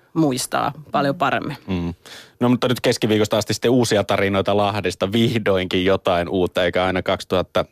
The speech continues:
Speaker 2: yksi vuotta muistella. Teille lähtee siitä täyshööki päälle Ylen kanavilla.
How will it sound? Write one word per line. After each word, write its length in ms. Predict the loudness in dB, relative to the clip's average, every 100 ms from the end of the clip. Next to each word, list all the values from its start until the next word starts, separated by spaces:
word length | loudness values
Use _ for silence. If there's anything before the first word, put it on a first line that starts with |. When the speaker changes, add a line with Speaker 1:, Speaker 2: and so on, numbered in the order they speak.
| -2
Speaker 2:
yksi 240 | -2 0 -2
vuotta 260 | -2 -2
muistella. 520 | -2 0 0 0 0 -2 -8 -20 -20 -20 _ -4
Teille 180 | 0 2
lähtee 240 | 0 0
siitä 220 | 0 0 -2
täyshööki 640 | 0 0 0 0 2 0
päälle 420 | 0 0 2 0
Ylen 360 | 0 2 0 -2 _ _ _ -4
kanavilla. 640 | -2 0 0 0 0 0